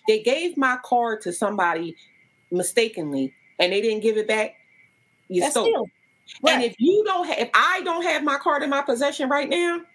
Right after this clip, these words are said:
Speaker 1: you stole
Speaker 2: If I
Speaker 1: it."
Speaker 2: gave my card to you and you don't bring it back to me,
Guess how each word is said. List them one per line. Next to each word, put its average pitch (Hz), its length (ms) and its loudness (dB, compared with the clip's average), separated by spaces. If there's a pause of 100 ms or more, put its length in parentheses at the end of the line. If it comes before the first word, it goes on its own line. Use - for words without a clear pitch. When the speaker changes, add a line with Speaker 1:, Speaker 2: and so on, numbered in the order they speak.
(680)
Speaker 1:
you 262 160 0
stole 262 160 4
Speaker 2:
If - 60 0
I 349 140 4
Speaker 1:
it." 285 100 -4
Speaker 2:
gave 403 320 2
my 330 140 2
card 381 420 2
to 311 100 -2
you 269 300 2
and 247 180 4
you 320 100 2
don't 302 220 0
bring 277 200 0
it 233 120 2
back 311 300 2
to 254 80 0
me, 240 360 0